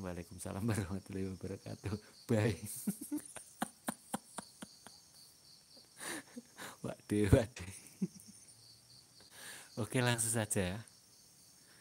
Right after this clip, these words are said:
Ini mau saya tutup.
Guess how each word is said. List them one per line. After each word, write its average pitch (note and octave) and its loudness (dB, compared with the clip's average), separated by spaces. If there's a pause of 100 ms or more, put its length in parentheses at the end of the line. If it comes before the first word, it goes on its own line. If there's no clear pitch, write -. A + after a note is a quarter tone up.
(3250)
Ini G2+ -2
mau F#2+ -2
saya F#2 0
tutup. - -2